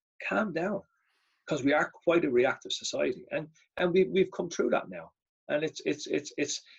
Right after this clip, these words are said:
a testament to, to society in Ireland. I wouldn't, if you'd asked me six months ago, could Ireland shut down, literally shut down for three months, and people comply with the regulations, I would have said,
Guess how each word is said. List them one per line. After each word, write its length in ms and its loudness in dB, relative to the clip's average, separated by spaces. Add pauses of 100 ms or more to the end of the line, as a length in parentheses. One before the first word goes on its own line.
(100)
a 40 -8
testament 540 -2
to, 220 -2 (400)
to 80 -4
society 640 4
in 100 4
Ireland. 420 4
I 80 4
wouldn't, 280 -2
if 140 -4
you'd 280 2
asked 260 0
me 100 -4
six 260 -4
months 220 -4
ago, 240 -4
could 200 0
Ireland 360 4
shut 320 -4
down, 300 2
literally 480 2
shut 260 -4
down 180 -2
for 120 -12
three 200 -2
months, 320 -2 (320)
and 120 -6
people 360 2 (300)
comply 540 2
with 100 -8
the 80 -6
regulations, 760 0 (220)
I 80 2
would 80 2
have 80 -8
said, 180 -10